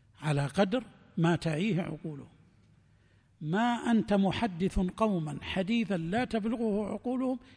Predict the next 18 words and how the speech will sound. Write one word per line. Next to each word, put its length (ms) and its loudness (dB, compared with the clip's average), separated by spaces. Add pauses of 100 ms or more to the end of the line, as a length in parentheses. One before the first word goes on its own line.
(140)
إلا 220 2
كان 260 -2
عليهم 540 -4 (640)
فتنة. 460 -4 (1300)
فلذلك 840 0 (840)
جاء 460 2
هذا 100 -2
الكلام 560 -2
في 280 -6
بيان 500 -4 (760)
أن 420 0 (760)
المحدث 760 0
أو 240 2
المتكلم 800 -2
أو 260 0
الواعظ 600 -2
أو 260 -2
المعلم 600 -4